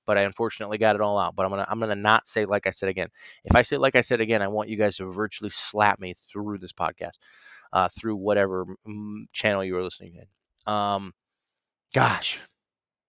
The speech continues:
I don't even remember what I was gonna say now. But neither here nor there.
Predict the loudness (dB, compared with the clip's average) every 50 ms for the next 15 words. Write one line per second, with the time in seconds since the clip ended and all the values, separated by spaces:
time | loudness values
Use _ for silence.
0 | _ _ _ _ -8 -4 -2 -2 -2 -2 -2 -2 -2 -2 0 0 2 4 2 2
1 | 0 -2 -4 -6 -4 0 2 2 2 2 -2 -4 -6 _ _ _ _ _ _ -20
2 | -18 -18 -18 -18 -18 -20 -20 -10 _ 8 12 12 12 12 10 8 6 6 4 4
3 | 4 4 4 2 2